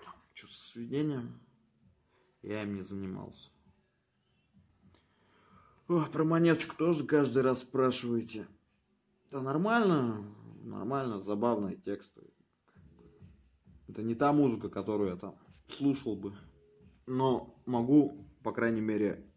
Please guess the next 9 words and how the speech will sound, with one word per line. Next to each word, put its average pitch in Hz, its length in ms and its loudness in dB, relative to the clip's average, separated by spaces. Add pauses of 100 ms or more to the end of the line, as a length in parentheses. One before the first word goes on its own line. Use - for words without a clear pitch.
(120)
оценить 101 600 -8 (720)
текстовую 92 500 -4
часть. - 540 -12 (1200)
Мне 135 320 -2
не 139 160 4
очень 139 260 4
нравится 120 480 2
её 110 180 2
голос. 127 460 2